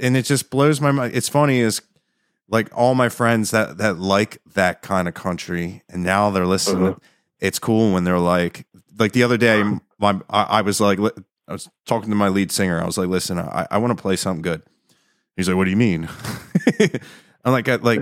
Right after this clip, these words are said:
Speaker 2: <laughs>
Speaker 1: I'm telling you, like, out here, we don't have any of this." I said, "We could, like, change the game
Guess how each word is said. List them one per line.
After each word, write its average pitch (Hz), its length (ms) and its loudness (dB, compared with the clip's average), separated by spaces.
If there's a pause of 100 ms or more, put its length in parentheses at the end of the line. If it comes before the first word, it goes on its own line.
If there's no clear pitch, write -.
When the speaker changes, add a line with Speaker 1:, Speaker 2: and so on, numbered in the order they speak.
Speaker 2:
<laughs> 110 100 0
Speaker 1:
I'm 120 140 0
telling 151 360 2
you, 127 140 2
like, 107 280 0
out 123 260 0
here, 143 240 0
we 110 220 -2
don't 151 200 0
have 139 420 0
any 131 300 2
of 131 80 0
this." 143 240 0
I - 80 -8
said, 110 360 -4
"We 135 80 -2
could, 147 140 -4
like, 147 160 2
change 131 440 -2
the 120 80 -4
game 113 460 0